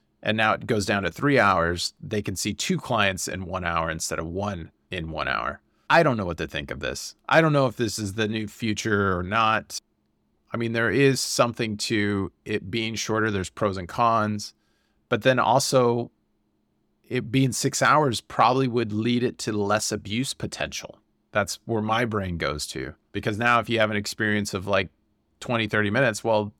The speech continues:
you could take it ten times a day. Where if you have a six-hour experience,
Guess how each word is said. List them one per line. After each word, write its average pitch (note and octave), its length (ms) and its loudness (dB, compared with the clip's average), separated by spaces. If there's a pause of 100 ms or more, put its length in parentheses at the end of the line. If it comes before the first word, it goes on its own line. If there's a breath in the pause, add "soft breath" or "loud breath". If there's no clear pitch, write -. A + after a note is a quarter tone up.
(120)
you A2+ 140 -10
could - 180 -2 (460)
take B2 200 0
it A2+ 80 -2
ten B2+ 160 -2
times A2 280 -2
a G#2+ 40 -6
day. C#3+ 380 0 (640)
Where G#2+ 320 4
if G2+ 200 -4
you A2 120 -2
have A2 200 4
a G#2 60 0
six-hour G#2+ 560 2
experience, F#2+ 1000 -2